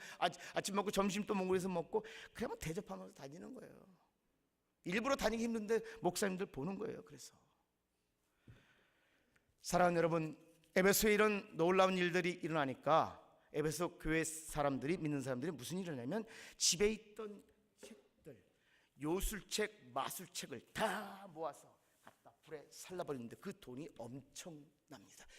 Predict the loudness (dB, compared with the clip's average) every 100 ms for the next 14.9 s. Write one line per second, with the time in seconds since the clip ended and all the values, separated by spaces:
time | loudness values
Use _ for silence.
0 | -6 2 4 4 0 0 4 4 6 4
1 | 4 2 2 2 4 6 6 4 4 6
2 | 4 0 -16 -20 _ _ _ _ _ _
3 | _ -2 6 6 4 -4 -20 -20 _ _
4 | _ _ 2 4 6 2 4 8 8 8
5 | 4 4 6 4 4 0 4 6 6 4
6 | 0 2 6 6 6 4 6 8 6 4
7 | 2 4 4 4 2 2 2 2 0 0
8 | -4 -4 -4 -2 0 2 2 0 -2 -4
9 | 4 8 8 8 2 -20 -20 _ _ _
10 | _ -10 -4 -2 2 4 8 8 8 4
11 | 0 -18 -20 -20 -20 -20 -20 _ 6 10
12 | 10 10 8 10 10 10 8 6 6 8
13 | 10 12 10 6 -14 0 6 8 12 12
14 | 12 8 6 10 10 10 10 8 4